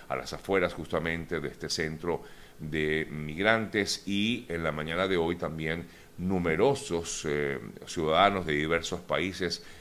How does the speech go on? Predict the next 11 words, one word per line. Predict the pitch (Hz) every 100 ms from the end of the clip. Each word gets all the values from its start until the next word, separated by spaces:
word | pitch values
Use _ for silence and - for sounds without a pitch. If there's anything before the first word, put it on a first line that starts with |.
| -
han, | 71 76 80 82
eh, | 82 78 73
protestado, | - 87 87 - 104 90 107 156 - -
así | - - 80
como | 95 90
también | 85 80 82
algunas | 82 82 82 80
organizaciones | 82 80 73 73 76 78
no | 87
gubernamentales | 87 87 82 76 73 73 76 -
han, | 80 82